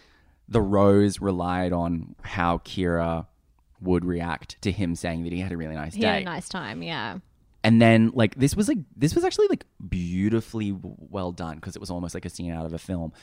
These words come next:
Speaker 1: But when the double date returned and Alex did go to talk to Kira and he was like, "You know, I didn't love you at the banquet,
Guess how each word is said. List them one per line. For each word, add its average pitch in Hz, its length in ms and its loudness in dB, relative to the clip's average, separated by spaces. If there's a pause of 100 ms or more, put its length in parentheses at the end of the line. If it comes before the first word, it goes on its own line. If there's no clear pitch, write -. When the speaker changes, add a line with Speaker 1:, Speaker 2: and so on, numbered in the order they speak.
(100)
Speaker 1:
But - 120 -14
when 92 460 0 (180)
the 92 120 -6
double 85 300 -4
date 85 200 -6
returned 80 800 -2
and 95 100 -2
Alex 90 240 -2
did 117 220 0
go 101 100 0
to 87 80 -2
talk 85 200 -8
to - 60 -14
Kira 82 400 -6 (340)
and 92 100 -4
he 95 140 2
was 90 160 0
like, 85 260 -2 (600)
"You 139 140 6
know, 95 300 4 (460)
I 110 160 4
didn't 104 260 0
love 90 560 -2 (280)
you 90 400 4
at 65 100 -4
the 90 80 -6
banquet, 90 540 -2